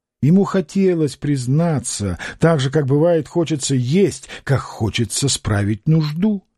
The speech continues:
Хорошо, что он выглядит даже младше своих лет. Чугастер знает, что ни один мальчишка под таким взглядом не соврёт. Тут взрослому не просто удержаться.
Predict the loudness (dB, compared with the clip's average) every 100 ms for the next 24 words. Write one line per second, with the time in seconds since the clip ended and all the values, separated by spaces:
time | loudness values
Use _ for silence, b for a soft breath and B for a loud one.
0 | _ _ _ _ _ _ _ _ 0 2
1 | 2 0 -2 0 0 0 B B 2 2
2 | 2 0 0 2 2 2 0 0 0 -2
3 | -4 -6 -2 0 0 2 0 -2 -8 b
4 | b b 0 2 4 4 0 -2 -2 -2
5 | 0 0 0 0 -2 -2 -4 -10 B 0
6 | 4 4 4 2 2 2 2 0 -2 -2
7 | 0 0 -2 -2 0 0 0 2 0 0
8 | 2 2 2 0 0 0 0 -2 0 2
9 | 2 0 -4 _ _ _ 0 2 2 2
10 | 2 4 2 0 0 0 2 2 0 2
11 | 0 -2 -4 -2 0 0 0 -2 -6 -10
12 | -12 -12